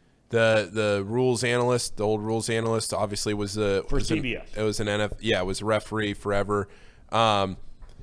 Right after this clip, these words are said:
Speaker 1: Terry McCauley said, uh, N B, N-, N B C.
Speaker 2: Oh, and really? Okay.
Speaker 1: Yeah,
Speaker 2: N B C.
Speaker 1: so Tony
Speaker 2: Okay.
Speaker 1: Dungy tweeted, "Our N B C rules analyst Terry McCauley says, according to the written rule, this should not have been called a penalty because Moore was not on the field when he took off his helmet."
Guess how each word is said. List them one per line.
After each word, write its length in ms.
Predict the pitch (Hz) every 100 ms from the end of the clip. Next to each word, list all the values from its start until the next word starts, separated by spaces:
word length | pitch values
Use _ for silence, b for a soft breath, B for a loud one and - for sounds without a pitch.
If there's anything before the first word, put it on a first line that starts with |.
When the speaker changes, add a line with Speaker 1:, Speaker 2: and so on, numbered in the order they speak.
| - - -
Speaker 1:
Terry 240 | 156 147
McCauley 720 | 135 - 127 123 123 113 107 -
said, 520 | - 110 107 104 101 - b b _
uh, 280 | 101 107 101 -
N 160 | 135 135
B, 120 | 120 -
N-, 200 | 120 123 -
N 140 | 117
B 80 | 110
C. 360 | - 107 90 - _ _ -
Speaker 2:
Oh, 100 | 127
and 160 | 143 147 - - _
really? 400 | 101 151 220 285
Okay. 320 | - 147 120 107 131
Speaker 1:
Yeah, 140 | 139
Speaker 2:
N 60 | 117
B 20 |
C. 60 | -
Speaker 1:
so 20 | 123 - -
Tony 280 | 160 160 156
Speaker 2:
Okay. 100 | 147
Speaker 1:
Dungy 300 | 143 135 127
tweeted, 460 | - 123 113 110 101 b b
"Our 200 | 113 127
N 100 | 139
B 100 | 143
C 260 | 139 147 131
rules 400 | 120 127 127 123
analyst 400 | 117 117 113 -
Terry 220 | 127 123
McCauley 440 | 120 - 117 113 110
says, 200 | 117 104
according 320 | - 127 127
to 60 |
the 80 | 120
written 280 | 110 123 127
rule, 220 | 117 113
this 160 | 110 107
should 180 | - 95
not 220 | 107 120
have 60 | 117
been 140 | 117
called 240 | - 110
a 20 | 110
penalty 380 | 113 107 107
because 320 | 101 101 101 107
Moore 200 | 110 110
was 160 | 104
not 240 | 104 110 117
on 180 | 113 113
the 60 |
field 280 | 107 107 104
when 140 | 101
he 60 | 98
took 220 | - 101
off 160 | 104 95
his 120 | 87
helmet." 320 | 92 90 69